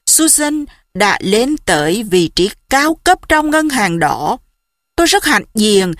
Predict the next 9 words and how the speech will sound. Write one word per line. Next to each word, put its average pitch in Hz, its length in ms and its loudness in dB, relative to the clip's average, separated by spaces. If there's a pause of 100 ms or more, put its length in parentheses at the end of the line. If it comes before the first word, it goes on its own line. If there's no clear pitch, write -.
(260)
tự 220 280 4
hào 202 420 -2 (300)
với 185 120 2
những 220 280 0
thành 196 260 0
tựu 170 320 0
của 196 240 0
con 285 300 0
gái. 165 460 -4